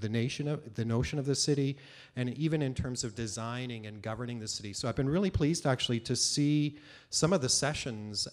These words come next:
and citizen labs at this event focus on things like s-, uh, sort of,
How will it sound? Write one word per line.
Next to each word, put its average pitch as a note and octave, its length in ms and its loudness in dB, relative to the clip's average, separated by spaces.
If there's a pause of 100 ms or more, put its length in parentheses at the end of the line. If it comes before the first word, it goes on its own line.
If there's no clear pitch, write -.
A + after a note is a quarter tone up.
(160)
and A2 560 -4
citizen C#3+ 440 2
labs G#2 340 -2
at A2 120 -4
this - 180 2
event A#2 440 0 (260)
focus D#3+ 520 8
on A2+ 460 0
things B2+ 360 2
like A2 360 0
s-, - 440 0
uh, G#2 200 -2
sort G#2 220 -2
of, G2 120 -4